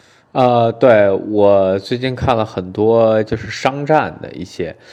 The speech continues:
呃，主要就是从这个，这不是最近经济不太好嘛，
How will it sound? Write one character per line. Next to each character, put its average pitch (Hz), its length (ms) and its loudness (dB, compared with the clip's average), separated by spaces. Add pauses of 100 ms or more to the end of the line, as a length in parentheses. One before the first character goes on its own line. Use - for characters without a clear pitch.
(220)
呃， 107 320 2
主 104 200 -4
要 120 200 6
就 143 200 2
是 - 260 -6
从 101 420 -8
这 117 220 6
个， - 320 -4
这 - 80 -6
不 117 140 -4
是 120 40 -6
最 123 140 -4
近 107 420 -6 (120)
经 139 200 -8
济 139 160 -6
不 107 140 -8
太 104 160 -6
好 - 340 -12
嘛， - 120 -14